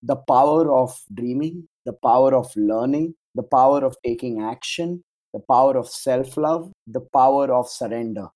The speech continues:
And that's, for me, that's what the Inspiring Talk Show is all about. It's about who you are. And, um, I hope all the listeners listening, you agree with me on that. And I hope you've enjoyed this conversation with Vijay Gautam.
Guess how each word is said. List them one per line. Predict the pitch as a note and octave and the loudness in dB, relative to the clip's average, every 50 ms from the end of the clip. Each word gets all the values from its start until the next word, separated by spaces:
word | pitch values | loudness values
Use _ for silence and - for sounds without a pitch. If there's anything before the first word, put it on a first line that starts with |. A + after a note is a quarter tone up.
| _ _ _ _ _ | _ _ _ _ _
And | - A#2 A#2+ B2 B2 B2 B2 B2 A2+ | -4 -2 0 0 0 0 -2 -2 0
that's, | A2 C3+ C#3 - - - - - - - - - _ - | 2 2 2 0 -2 -6 -8 -8 -8 -12 -14 -18 _ -2
for | - C#3+ | 0 2
me, | D3+ F3 F3+ | 2 2 2
that's | D3+ D#3 D3+ D3+ - - | 2 2 0 0 0 -2
what | D#3 D3+ C3+ | -2 0 0
the | C#3+ C#3 | 0 0
Inspiring | C3+ C3 C3 - C#3+ C3+ C3+ C3+ C3+ C3 | 0 -2 -2 2 2 2 2 2 0 -2
Talk | C3 B2+ C3 C3 | -2 -2 -2 -4
Show | - C#3+ C3 | -6 -6 -4
is | A#2+ | 0
all | B2+ B2 B2+ | 0 0 0
about. | B2 A#2+ B2+ A#2+ G#2 G2 | 0 0 0 -2 -2 -4
It's | G#2 - - | -8 -10 -10
about | A2+ A2+ B2+ B2+ B2+ B2+ - | -4 0 2 2 2 2 -2
who | - C#3+ D3+ D3+ | -2 -2 -2 -2
you | B2+ B2 C#3 C3+ C3 B2 | 0 0 0 2 4 4
are. | B2 B2 A#2+ A2 G2+ - _ _ _ _ - | 4 4 4 2 -2 -10 _ _ _ _ -4
And, | A2+ B2+ C3 C3 C3 C3 C3 C3 C3 B2+ | -2 0 2 2 2 2 2 0 2 4
um, | B2+ B2 B2 A#2+ B2 B2 - _ _ _ - | 4 4 4 2 0 -6 -16 _ _ _ 0
I | - C3+ | 2 2
hope | B2+ - D#3 E3+ E3 E3 - - _ _ _ _ - | 2 2 2 0 0 -2 -6 -16 _ _ _ _ 2
all | A#2+ D3+ E3 E3 | 4 4 4 4
the | F3 | 4
listeners | D#3 D#3 D#3 D#3+ D#3 D3+ D3+ D3+ C3 C3 | 2 2 2 0 0 -2 -2 -2 0 -2
listening, | C#3 C#3+ C#3+ - D3+ D3+ D#3 C#3 | -2 -4 -2 -2 -4 -4 -4 -2
you | C3+ B2+ A#2+ | 0 2 2
agree | A#2+ A#2+ - C#3 C3+ C#3+ C#3+ C#3+ C#3+ C#3 C#3 - _ _ _ _ _ _ - | 0 0 -2 -2 0 2 2 2 2 0 -2 -8 _ _ _ _ _ _ -6
with | B2 C3 B2+ B2 | -6 -6 -4 -4
me | C3+ C#3 C#3+ | -4 -2 -2
on | C3 B2 A#2+ A#2 | -2 -2 0 0
that. | A#2+ B2 B2+ C3 B2+ | 2 2 2 2 2
And | A#2+ A#2+ | 0 -2
I | A2 G#2 | -4 -4
hope | A2+ D3 C#3+ C#3+ | -4 -4 -2 -2
you've | D3 C#3+ B2 | -2 -2 0
enjoyed | B2 A#2 A#2+ C3 C3 B2+ A#2+ | -2 -2 0 0 0 0 0
this | A#2 B2 - | -2 -6 -8
conversation | - - A#2+ A#2 B2+ B2+ B2 A#2 B2 B2 A#2 - - C3 B2+ A2 | -2 -2 -2 0 -2 -4 -4 -4 -6 -6 -6 -6 -8 -8 -6 -6
with | A#2+ C3 B2+ - | -6 -8 -6 -6
Vijay | G#2+ A2+ G2+ A#2+ A#2 A#2 | -6 -4 -2 -2 -2 -2
Gautam. | G2 A2 A2 A2 - A#2 A#2 A#2+ B2 | 0 -2 -2 -2 -2 -4 -6 -6 -8